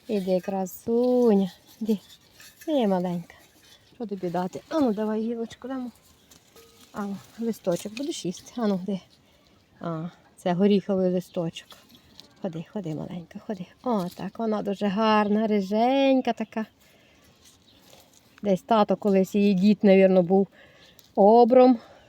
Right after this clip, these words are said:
або фландером. А ми двортер'єри получаємося. Але двортер'єри так не слабують, як слабують чистокровки.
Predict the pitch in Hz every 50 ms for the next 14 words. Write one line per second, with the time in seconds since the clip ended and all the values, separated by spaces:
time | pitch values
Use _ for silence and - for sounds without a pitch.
0 | _ _ _ _ _ _ _ _ - 180 170 180 185 180 - - 180 170 175 196
1 | 214 226 247 247 254 247 254 247 254 254 254 233 - - _ _ _ _ _ _
2 | _ _ - _ _ _ _ _ _ _ _ _ _ _ _ - - 175 185 202
3 | 240 220 208 233 240 233 - - 254 240 226 214 202 190 185 180 180 175 - 175
4 | 170 175 180 - 196 185 185 175 175 185 190 - - 185 190 - - - - -
5 | - _ _ _ _ _ _ _ _ _ _ _ _ _ _ _ - - 233 269
6 | 277 311 339 - - 370 359 370 392 415 392 359 302 - 302 294 302 285 277 -
7 | - 262 262 233 247 277 285 285 277 254 - 240 - - - 262 262 233 233 254
8 | 254 254 254 220 - - - - _ _ _ _ _ _ _ _ _ _ _ _
9 | _ _ _ _ _ _ _ _ - - - - 277 - - 285 254 - - 269
10 | - - 269 262 254 254 247 220 - 240 247 220